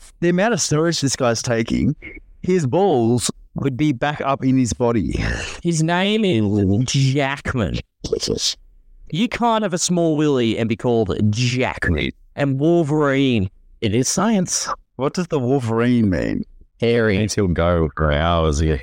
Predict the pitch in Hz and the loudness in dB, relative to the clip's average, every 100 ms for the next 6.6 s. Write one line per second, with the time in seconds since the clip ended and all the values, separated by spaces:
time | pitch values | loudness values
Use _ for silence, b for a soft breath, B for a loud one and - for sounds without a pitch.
0 | 69 101 98 - 104 104 95 82 - 87 | -2 -2 -2 -2 -2 0 0 0 0 0
1 | 87 71 67 73 78 73 60 - - - | 2 2 0 0 0 -2 -2 -4 -6 -14
2 | - - 135 139 131 107 98 98 95 120 | -20 -12 -4 -2 0 -2 -2 -2 0 0
3 | 117 107 87 - - 95 92 80 71 165 | 0 0 0 -2 -4 -2 0 0 0 0
4 | 87 92 76 80 87 104 110 107 107 82 | 2 2 2 0 0 0 0 0 0 0
5 | - 123 104 76 76 78 - - - - | 0 0 0 0 0 -2 -6 -20 -20 -20
6 | - - - 90 73 65 | -20 -18 -4 -2 0 -4